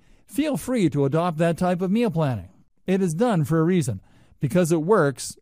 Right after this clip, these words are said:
and it helps to keep things simple and streamlined. It can be very annoying to find yourself stuck doing a lot of planning and preparation every single week or month.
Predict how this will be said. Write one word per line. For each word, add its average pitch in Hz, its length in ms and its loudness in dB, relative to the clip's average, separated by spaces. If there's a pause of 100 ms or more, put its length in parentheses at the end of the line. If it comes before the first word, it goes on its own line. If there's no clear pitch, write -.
(140)
and 196 160 0
it 175 80 0
helps 208 260 -2
to 226 80 -4
keep 233 220 -2
things 220 240 0
simple 156 380 0
and 151 260 0
streamlined. 139 640 0 (640)
It 170 120 2
can 175 120 0
be 170 100 2
very 247 360 -2
annoying 165 500 2
to 117 100 -2
find 165 300 -2
yourself 147 360 -2
stuck 151 440 -2
doing 147 240 0
a 135 40 0
lot 151 340 -2
of 120 120 -6
planning 165 460 -2
and 113 100 -4
preparation 170 800 -2
every 143 460 -2
single 147 360 -2
week 170 240 -2
or 135 140 0
month. 143 360 -2